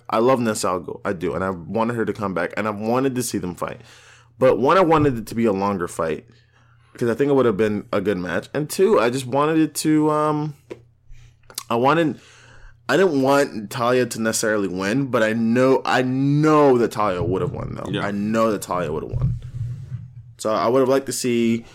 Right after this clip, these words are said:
Speaker 1: Nessa and Oliver team up against her, or
Speaker 2: Yeah.
Speaker 1: Deathstroke and, and Nessa team up against her. It's just one of those things.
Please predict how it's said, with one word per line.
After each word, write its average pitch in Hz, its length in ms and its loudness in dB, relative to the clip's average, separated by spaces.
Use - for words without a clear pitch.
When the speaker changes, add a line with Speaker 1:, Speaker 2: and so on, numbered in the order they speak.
Speaker 1:
Nessa 113 400 0
and 104 200 0
Oliver 95 360 -2
team 92 240 -8
up 82 80 -10
against 87 400 -8
her, 87 100 -4
or 85 60 -4
Speaker 2:
Yeah. 85 200 -4
Speaker 1:
Deathstroke 113 760 -2
and, 95 500 -4
and 101 240 -2
Nessa 95 380 -2
team 101 200 -2
up 90 160 -4
against 82 280 -8
her. 90 100 -2
It's 92 180 -4
just - 240 -6
one 120 160 2
of 117 60 2
those 104 180 2
things. 76 320 -8